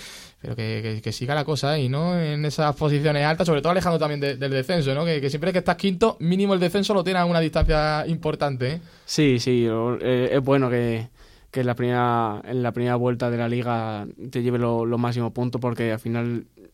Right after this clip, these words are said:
Speaker 2: por mi experiencia, yo creo que las segundas vueltas siempre son más complicadas, te conocen lo, los equipos ya bien y, y suele ser más complicada, eh, viene ya el, que la gente se juega cosas y, y contra más puntos nos llevemos ahora la primera vuelta, mejor.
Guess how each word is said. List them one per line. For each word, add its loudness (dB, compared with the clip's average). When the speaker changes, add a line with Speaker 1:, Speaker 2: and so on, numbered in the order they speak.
Speaker 2:
por -4
mi -2
experiencia, -2
yo -2
creo 0
que -2
las -4
segundas -2
vueltas -4
siempre -4
son -6
más -2
complicadas, -2
te -2
conocen -2
lo, 0
los 0
equipos -4
ya -2
bien -2
y, -6
y -4
suele 2
ser 0
más 0
complicada, 0
eh, 2
viene 0
ya 2
el, -2
que 0
la 2
gente 0
se -8
juega -2
cosas 0
y, -4
y -4
contra -4
más -2
puntos -4
nos -2
llevemos -2
ahora -2
la -2
primera 0
vuelta, 0
mejor. -6